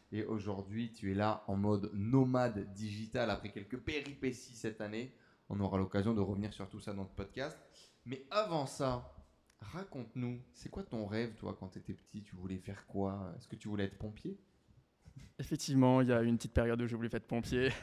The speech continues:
Speaker 1: <laughs> Oh, le
Speaker 2: Mais
Speaker 1: mot.
Speaker 2: ça a été,
Speaker 1: Oh, le mot.
Speaker 2: <laughs> ça a été beaucoup, euh, astronaute et pilote de chasse.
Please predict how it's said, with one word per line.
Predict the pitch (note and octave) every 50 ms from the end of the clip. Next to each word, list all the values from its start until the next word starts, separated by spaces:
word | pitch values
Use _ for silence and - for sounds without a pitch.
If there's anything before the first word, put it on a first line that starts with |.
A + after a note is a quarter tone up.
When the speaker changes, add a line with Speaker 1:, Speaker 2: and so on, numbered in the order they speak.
| - D3+
Speaker 1:
<laughs> | C3+ - - G#2+ G#2+ G3
Oh, | F#3+ -
le | C3
Speaker 2:
Mais | C3 C3+
Speaker 1:
mot. | C#3
Speaker 2:
ça | C#3+ - C3
a | C3
été, | C3+ C3+ - - E3 D#3+ D#3+ E3
Speaker 1:
Oh, | G#3
le | G3+ F3 E3
mot. | E3 F3 F#3 F#3 F#3 F#3 - - C4+
Speaker 2:
<laughs> | -
ça | - - D3
a | C#3
été | C#3+ - D3+ C#3+
beaucoup, | C3 D3+ D#3 D3+ - F3+ F3 E3 D#3
euh, | C#3+ C3+ C3 - -
astronaute | C#3+ C#3 - - - C#3+ C#3 C#3 C#3+ D#3 D3+ - - - -
et | C#3
pilote | - - C#3 C3+ B2+
de | B2 B2
chasse. | - A#2+ A2+ - - -